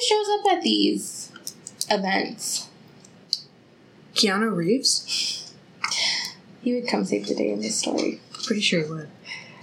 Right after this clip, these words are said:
Speaker 1: He would have been the F B I agent, but he would have, like, actually
Speaker 2: Oh my
Speaker 1: killed
Speaker 2: God.
Speaker 1: B.
Speaker 2: When they make a movie out of this, they should totally make Keanu Reeves be the F B I agent.
Speaker 1: So, B,
Speaker 2: <laughs>
Speaker 1: being the complete just trash person he is,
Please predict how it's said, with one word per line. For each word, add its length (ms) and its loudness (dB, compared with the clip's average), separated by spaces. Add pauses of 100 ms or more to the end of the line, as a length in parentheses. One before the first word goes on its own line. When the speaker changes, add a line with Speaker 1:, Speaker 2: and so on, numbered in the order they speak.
(220)
Speaker 1:
He 120 2
would 100 2
have 60 0
been 120 2
the 100 4
F 140 0
B 100 4
I 40 6
agent, 580 2
but 100 0
he 100 -2
would 140 0
have, 100 -2
like, 240 2
actually 300 4
Speaker 2:
Oh 40 2
my 60 0
Speaker 1:
killed 280 2
Speaker 2:
God. 120 -2
Speaker 1:
B. 320 4 (840)
Speaker 2:
When 100 2
they 80 0
make 180 0
a 40 4
movie 240 -4
out 120 -2
of 60 -4
this, 240 -2
they 80 2
should 180 2
totally 280 2
make 200 2
Keanu 260 2
Reeves 280 4
be 120 2
the 120 2
F 120 -2
B 80 2
I 180 4
agent. 320 4 (500)
Speaker 1:
So, 640 4
B, 60 -2
Speaker 2:
<laughs> 800 4
Speaker 1:
being 280 2
the 80 4
complete 540 4 (440)
just 520 0
trash 460 4
person 340 2
he 200 4
is, 360 2